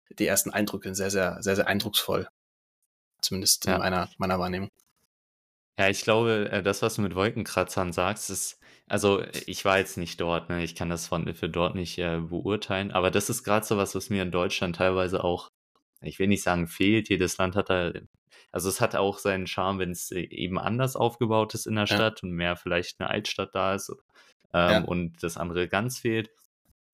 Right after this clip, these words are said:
Speaker 2: Also, kann man sich jetzt drum streiten, aber, äh, gerade so das erste Mal in eine Stadt kommen, das war bei mir jetzt in New York vor, weiß nicht, einem Monat oder so, wenn ich da war, auch so, das, das ist schon beeindruckend so, ne? Also, grad wenn man dann so da unten so steht,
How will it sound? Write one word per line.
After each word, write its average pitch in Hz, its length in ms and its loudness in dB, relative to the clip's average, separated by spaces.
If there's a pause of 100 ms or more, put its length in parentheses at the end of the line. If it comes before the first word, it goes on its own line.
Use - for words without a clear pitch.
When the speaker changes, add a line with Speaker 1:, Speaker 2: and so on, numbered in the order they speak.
(120)
Speaker 2:
Also, 87 220 -2
kann 87 160 2
man 90 100 0
sich 87 140 0
jetzt 90 220 0
drum 92 120 -4
streiten, 95 420 -2
aber, 92 320 0 (340)
äh, 95 120 -2
gerade 104 360 2
so 104 120 2
das 90 160 -2
erste 110 380 0
Mal 98 120 0
in 95 60 -2
eine 92 100 -4
Stadt - 340 -6
kommen, 104 200 2
das 95 160 0
war 95 220 4
bei 92 200 2
mir 95 260 4
jetzt 92 240 0
in 90 100 -2
New 87 80 0
York 87 360 2
vor, 85 560 4 (400)
weiß 82 180 -4
nicht, - 400 -8
einem 90 140 -6
Monat 107 380 2
oder 101 180 0
so, 101 220 0
wenn 98 120 2
ich 92 80 -6
da 95 200 0
war, 95 240 0 (340)
auch 87 180 2
so, 104 220 0
das, - 140 -10 (320)
das - 80 -14
ist 85 80 -4
schon 117 160 2
beeindruckend 90 760 -4
so, 82 180 0
ne? 87 120 0
Also, 87 360 0
grad 92 260 0
wenn 98 80 2
man 87 120 0
dann 90 140 2
so 90 100 0
da 87 100 2
unten 101 340 2
so 90 180 -4
steht, 101 500 2